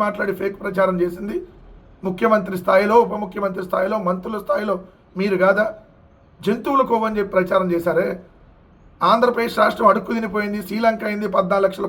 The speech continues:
కోట్లు అప్పు అని చెప్పి దుష్ప్రచారం చేసి, అసలు మీ బతుకులంతా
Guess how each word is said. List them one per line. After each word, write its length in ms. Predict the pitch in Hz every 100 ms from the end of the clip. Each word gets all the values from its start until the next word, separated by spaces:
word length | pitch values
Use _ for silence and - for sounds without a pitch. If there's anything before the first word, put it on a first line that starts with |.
| 208
కోట్లు 220 | 233 220
అప్పు 120 | 196 214
అని 100 | 208
చెప్పి 220 | 196 196 185 - - - - 185
దుష్ప్రచారం 580 | 196 240 233 226 220 202
చేసి, 240 | 196 202 190 - _ _ _
అసలు 160 | 196 208
మీ 60 | 202 180
బతుకులంతా 480 | 175 208 240 233